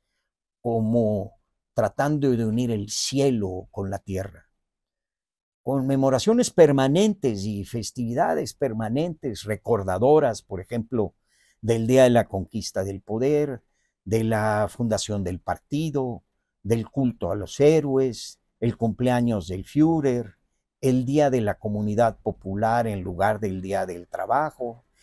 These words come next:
el Día del Partido, el Día del Putsch de la Cervecería. En fin, el nazismo estuvo lleno de, de mística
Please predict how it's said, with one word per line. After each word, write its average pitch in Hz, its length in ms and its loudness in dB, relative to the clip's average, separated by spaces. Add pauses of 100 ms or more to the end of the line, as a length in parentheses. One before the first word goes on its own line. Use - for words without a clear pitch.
(240)
el 123 260 0
Día 120 300 0
del 98 220 -6
Partido, 139 800 -8 (500)
el 131 260 2
Día 147 280 4
del 107 240 0
Putsch - 400 -4
de 110 80 0
la 98 160 -2
Cervecería. 113 1080 -4 (680)
En 135 100 0
fin, 180 300 4 (960)
el 98 120 -6
nazismo 185 560 0
estuvo 156 320 0
lleno 147 360 2
de, 92 360 -4 (240)
de 101 120 -6
mística - 720 0